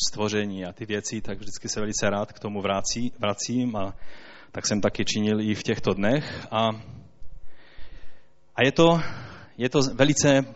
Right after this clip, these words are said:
poutavé a zajímavé téma. A velice jsem nadšený z toho, když, eh, se mohu k těmto, k těmto věcem vždy vracet. Že vlastně jsem měl možnost, eh, číst, eh, diskuzi studentů se svými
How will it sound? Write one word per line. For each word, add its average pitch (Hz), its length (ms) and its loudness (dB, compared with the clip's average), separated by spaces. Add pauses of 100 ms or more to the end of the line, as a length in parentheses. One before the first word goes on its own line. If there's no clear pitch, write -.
(140)
poutavé 143 580 6
a 90 100 -4
zajímavé 120 540 2
téma. 110 460 0 (480)
A - 60 0
velice 117 320 4
jsem 110 280 2
nadšený 123 520 6
z - 160 0
toho, 113 420 2 (420)
když, 98 440 -2
eh, 104 60 4 (340)
se - 160 -2
mohu 113 240 0
k - 60 -12
těmto, 127 480 2 (100)
k - 60 -12
těmto 123 300 -2
věcem 117 360 -2
vždy 110 240 -2
vracet. 117 500 -2 (720)
Že 104 200 2
vlastně 123 420 4 (880)
jsem - 180 -2
měl 117 140 2
možnost, 117 540 0
eh, 110 180 2
číst, - 500 4
eh, 104 140 2
diskuzi 117 800 2 (140)
studentů 117 600 0
se 107 200 -2 (140)
svými 110 300 -2